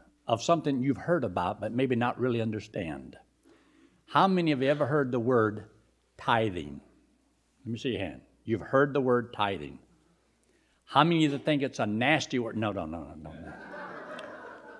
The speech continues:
First Corinthians in chapter four, look in verse one.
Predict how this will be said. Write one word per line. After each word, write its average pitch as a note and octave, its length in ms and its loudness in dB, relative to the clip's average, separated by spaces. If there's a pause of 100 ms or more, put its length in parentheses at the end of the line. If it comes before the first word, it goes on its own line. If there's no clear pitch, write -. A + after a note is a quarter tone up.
(960)
First A#3+ 260 8
Corinthians E3 560 6
in C#3 160 4
chapter D3+ 460 2
four, C3 360 6
look D#3+ 140 4
in C#3+ 100 4
verse C#3 240 2
one. G2 540 0